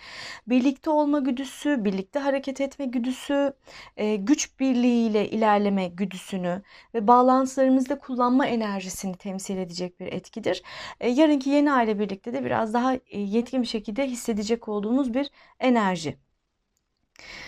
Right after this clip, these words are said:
On iki otuz bir itibariyle ayın Plüton'a yapacak olduğu kare açı ile birlikte, yani öğle saatlerinde birazcık duygusal olarak krizli hissedebileceğimiz,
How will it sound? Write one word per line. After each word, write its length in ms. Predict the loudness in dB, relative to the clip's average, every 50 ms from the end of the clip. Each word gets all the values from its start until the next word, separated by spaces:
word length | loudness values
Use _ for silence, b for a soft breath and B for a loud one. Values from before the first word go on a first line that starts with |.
| B B B 0
On 200 | 2 2 2 2
iki 120 | 2 2
otuz 320 | 2 2 2 0 0 2
bir 120 | 2 2 2
itibariyle 760 | 2 0 0 0 0 0 4 4 6 6 4 4 2 2 4
ayın 200 | 4 4 4 2
Plüton'a 420 | 0 0 0 0 0 0 2 2
yapacak 400 | 2 2 2 -2 -4 -6 -4 -2
olduğu 360 | -2 -2 0 0 -2 -6 -6 _ _ -6
kare 260 | -4 -2 0 2 2
açı 240 | 0 0 0 -2 0
ile 220 | 0 0 0 0
birlikte, 440 | -2 -2 -2 -4 -6 -6 -6 -6 -6
yani 340 | -4 -2 0 0 0 2 2
öğle 260 | 4 4 4 2 2
saatlerinde 600 | 0 2 2 4 4 2 0 -4 -4 -4 -2 -2
birazcık 400 | -2 -2 -2 -2 -2 -4 -8 -6
duygusal 480 | -4 -4 -4 -4 -4 -4 -4 -2 0 2
olarak 340 | 2 2 2 2 0 -2 -6
krizli 420 | -8 -4 -4 -4 -2 -2 -2 -2
hissedebileceğimiz, 1040 | -2 -2 0 0 0 0 0 -2 -2 -4 -4 -6 -8 -8 -8 -6 -6 -8 -8 -10